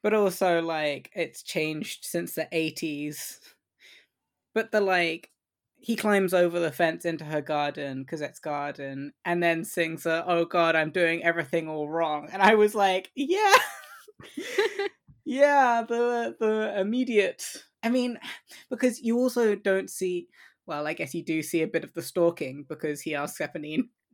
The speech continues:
Speaker 1: what her address is, but you don't see the, like, months and months of stalking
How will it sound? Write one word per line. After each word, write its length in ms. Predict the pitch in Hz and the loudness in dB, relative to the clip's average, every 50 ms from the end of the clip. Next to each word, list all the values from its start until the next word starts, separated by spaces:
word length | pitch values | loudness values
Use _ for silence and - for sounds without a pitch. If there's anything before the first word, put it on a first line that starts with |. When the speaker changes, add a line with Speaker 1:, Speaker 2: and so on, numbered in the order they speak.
| _ - | _ -12
Speaker 1:
what 320 | 175 160 165 160 - - | -10 -8 -6 -6 -6 -6
her 220 | 156 151 151 147 | -4 -2 -2 -2
address 460 | 147 147 - 170 165 165 170 170 - 151 | -4 -4 -2 -2 0 0 -2 -4 -6 -8
is, 180 | 143 143 - | -10 -10 -10
but 100 | - 170 | -10 -10
you 100 | 185 185 | -4 0
don't 280 | 170 196 185 190 185 175 | 2 2 2 2 0 0
see 160 | - 180 175 | 2 2 2
the, 120 | 170 175 | 2 2
like, 240 | 165 160 160 160 - | 0 0 -2 -4 -8
months 800 | 165 160 160 160 170 170 170 170 175 165 165 - 240 208 - - - | -10 -8 -6 -4 0 4 4 6 4 4 2 -4 -10 -12 -12 -8 -8
and 200 | 190 165 160 160 - | -6 -6 -6 -8 -10
months 640 | 170 160 165 170 175 170 170 175 170 - - - - | -10 -8 -4 0 0 0 0 0 -4 -8 -12 -6 -4
of 140 | 165 151 139 | -4 -4 -4
stalking 800 | - - - 180 165 170 170 170 - 160 151 147 147 147 151 | -8 -6 -2 0 0 0 0 -2 -6 -8 -8 -8 -10 -10 -12